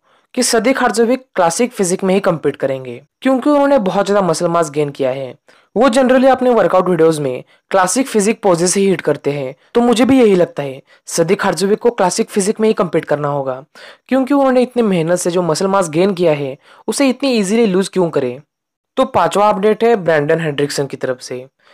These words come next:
तो ब्रैंडन हेंड्रिक्सन ने अपने Instagram पर अपना एक पोजिंग वीडियो डाला है। उस पोजिंग वीडियो में वो बहुत अच्छे लग रहे हैं। उन्होंने अपनी कंडीशनिंग लेवल मेंटेन रखी है। और इस पोजिंग अपडेट में एक खास बात यह है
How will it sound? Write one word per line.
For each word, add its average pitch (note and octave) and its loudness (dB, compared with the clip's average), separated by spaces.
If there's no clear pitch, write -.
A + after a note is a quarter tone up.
तो E3 -4
ब्रैंडन D3+ 2
हेंड्रिक्सन G3 0
ने G3+ 2
अपने F#3 0
Instagram F3 0
पर B2+ -4
अपना B3 0
एक C#4 -2
पोजिंग E3 2
वीडियो C#3+ 0
डाला C3 0
है। B2+ -8
उस C#4+ 2
पोजिंग G3 2
वीडियो E3 4
में C3+ -4
वो F#3 0
बहुत E3 -2
अच्छे D3+ -2
लग C3+ 0
रहे B2+ 0
हैं। B2+ -14
उन्होंने D3+ 0
अपनी D3+ 0
कंडीशनिंग D#3+ 0
लेवल D#3+ 4
मेंटेन D#3 -2
रखी B2+ -8
है। A#2+ -12
और C4+ 4
इस D4 0
पोजिंग G#3 2
अपडेट E3+ 0
में F3+ 0
एक F3+ -4
खास E3+ -2
बात E3+ 0
यह D3+ 2
है C3+ -8